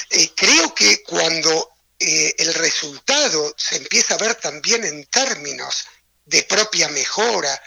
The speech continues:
de esfuerzo, eh, vamos a poner nuestro país.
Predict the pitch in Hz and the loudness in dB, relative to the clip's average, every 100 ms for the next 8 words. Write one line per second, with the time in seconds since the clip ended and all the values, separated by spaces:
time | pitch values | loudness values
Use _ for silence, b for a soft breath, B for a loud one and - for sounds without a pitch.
0 | b _ - - - 185 233 170 - 143 | b _ -2 -2 -2 0 0 -2 -4 -4
1 | 131 - B B B B 156 - - 170 | -8 -12 B B B B 0 0 -4 -2
2 | 320 - 262 220 247 226 - 185 175 160 | 0 0 0 0 0 2 0 -2 -2 0
3 | - - - | 0 -2 -6